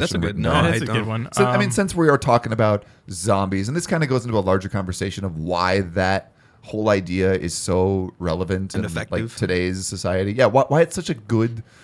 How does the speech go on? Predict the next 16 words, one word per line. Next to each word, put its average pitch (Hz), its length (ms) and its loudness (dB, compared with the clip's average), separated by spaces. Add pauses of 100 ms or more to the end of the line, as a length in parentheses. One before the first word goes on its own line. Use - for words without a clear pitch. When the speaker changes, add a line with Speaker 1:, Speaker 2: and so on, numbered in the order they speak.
Speaker 3:
Hmm. 123 180 -8
Speaker 2:
I 147 80 4
don't 165 120 0
know 170 40 2
about 101 240 0 (200)
good, 90 340 -2
but 98 140 -2
it's 98 120 -6
such - 220 -6
a, 98 260 0 (1300)
you 107 80 -4
know, 80 180 -2 (720)
overdone 101 720 2
story 92 460 -4
element 104 300 -2
now. 120 260 -4